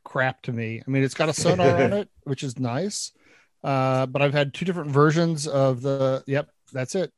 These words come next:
Speaker 1: I've had
Speaker 2: Yep.
Speaker 1: two different versions of, of that one thirty or the V F one thirty-five, uh, about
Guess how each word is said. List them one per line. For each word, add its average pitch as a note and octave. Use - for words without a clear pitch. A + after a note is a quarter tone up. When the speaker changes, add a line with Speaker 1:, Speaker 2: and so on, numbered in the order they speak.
Speaker 1:
I've B2
had A#2
Speaker 2:
Yep. B2+
Speaker 1:
two D#3+
different F3
versions D3+
of, C#3
of C3
that C3+
one C#3
thirty C#3+
or B2+
the A#2+
V C#3+
F C#3
one C#3+
thirty-five, C3+
uh, C3
about E3